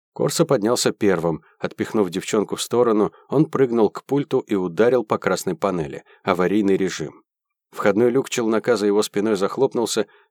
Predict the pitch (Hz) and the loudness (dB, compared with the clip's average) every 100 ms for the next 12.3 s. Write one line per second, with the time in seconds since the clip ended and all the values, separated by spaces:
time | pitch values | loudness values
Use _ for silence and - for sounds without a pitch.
0 | _ 104 - 104 123 131 - - 127 117 | _ -6 0 2 2 2 0 -4 -2 0
1 | 113 113 104 101 101 98 92 69 - - | 0 0 2 4 4 4 2 -2 -8 -20
2 | - _ - 92 104 127 - 98 98 87 | -20 _ -2 2 2 0 -2 0 0 0
3 | 80 73 67 - _ _ 92 101 107 104 | -4 -6 -14 -16 _ _ 2 4 6 4
4 | - 98 - 107 92 101 95 90 98 - | 0 -2 2 2 2 0 -2 -4 -6 -4
5 | 120 107 110 107 104 - 107 110 101 101 | -6 -2 2 2 2 2 2 4 4 2
6 | - 101 95 101 85 82 - _ _ 160 | -2 -4 -2 -4 -4 -6 -10 _ _ 0
7 | 135 123 120 113 101 107 107 90 90 90 | 2 2 2 0 2 2 0 -4 -2 -4
8 | - 131 87 80 80 92 82 - 82 - | 0 0 0 -2 -4 -8 -8 -8 -10 -12
9 | - - - 117 110 - 92 90 98 113 | -20 -10 -4 -2 -2 -2 0 2 2 2
10 | 107 104 95 104 135 - _ - 92 - | 2 2 0 0 -2 -4 _ -4 -2 0
11 | 110 82 90 98 98 - 101 - 98 80 | 0 0 -2 -2 -2 -2 -4 -4 -2 -2
12 | - - | -6 -16